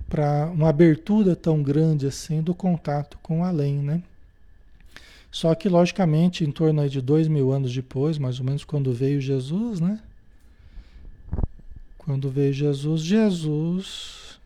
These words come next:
vocês estão com problema aí, pessoal? Tá sem som? Ok. Alô, som aqui pra mim tá normal o som, pessoal. Né? Aqui tá normal. É.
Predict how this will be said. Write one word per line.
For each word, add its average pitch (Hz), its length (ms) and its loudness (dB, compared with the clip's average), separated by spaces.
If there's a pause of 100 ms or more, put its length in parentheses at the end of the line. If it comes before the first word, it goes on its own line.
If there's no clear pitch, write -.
vocês 190 220 -6
estão 220 220 0
com 202 140 -2
problema 180 520 0
aí, 269 120 -6
pessoal? 156 380 -8
Tá 185 180 -4
sem 160 240 -4
som? 214 320 -6 (2000)
Ok. 185 680 -4 (920)
Alô, 175 560 2
som 175 320 0
aqui 254 300 0
pra 247 180 -2
mim 240 160 2
tá 247 160 -4
normal 220 520 0
o - 20 0
som, 160 380 -6
pessoal. 160 480 -8 (2000)
Né? 190 320 -2 (420)
Aqui - 240 -14
tá - 160 -6
normal. 185 640 -2 (1700)
É. 143 340 -2